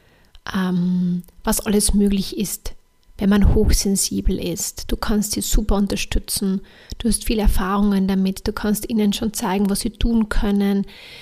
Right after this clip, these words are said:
damit sie es leichter haben, damit sie rauskommen aus diesen Ansichten.“ Deswegen habe ich auch das Albatros-Prinzip kreiert, um mir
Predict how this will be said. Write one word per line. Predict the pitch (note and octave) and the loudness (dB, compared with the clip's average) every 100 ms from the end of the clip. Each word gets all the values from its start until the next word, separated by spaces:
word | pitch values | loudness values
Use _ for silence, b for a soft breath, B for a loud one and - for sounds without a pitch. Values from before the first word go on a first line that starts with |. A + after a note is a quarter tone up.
| B B | B B
damit | A3+ G#3+ A3 | 2 4 4
sie | - A3 | 2 0
es | G#3 | 0
leichter | G#3 F#3+ G3 - G3+ | -2 -4 -2 -2 -4
haben, | G3+ F#3+ G3 - B B - | -2 -2 -2 -4 B B -4
damit | G#3+ G#3 G#3 G#3 | 2 4 4 2
sie | - G3+ G3 F#3 B B - | 0 4 4 0 B B -2
rauskommen | G3+ G3+ - - - G3+ G3 | 2 4 2 2 2 4 2
aus | - G3+ G#3+ | 0 0 0
diesen | - - G#3+ | 0 -2 -2
Ansichten.“ | F#3+ G3 G3 - F#3 - - F#3+ F#3 F#3 B B - | 0 0 0 -2 -4 -6 -4 0 0 0 B B -4
Deswegen | G#3+ A3 G#3 G3+ | -2 2 2 4
habe | G3+ | 2
ich | G#3+ | 2
auch | F#3+ G3 | 2 0
das | - G#3+ | 0 -2
Albatros-Prinzip | - A3 G#3 G#3+ - A3 - G#3 G3 - G3 | -2 0 0 0 -2 0 0 2 0 -2 -4
kreiert, | - - G3+ F#3+ G3 G3 G3 G3 - B B B | -6 -6 -6 -2 0 2 0 -2 -8 B B B
um | - G#3+ | 2 6
mir | A3 A3+ A#3+ B3 | 6 6 6 4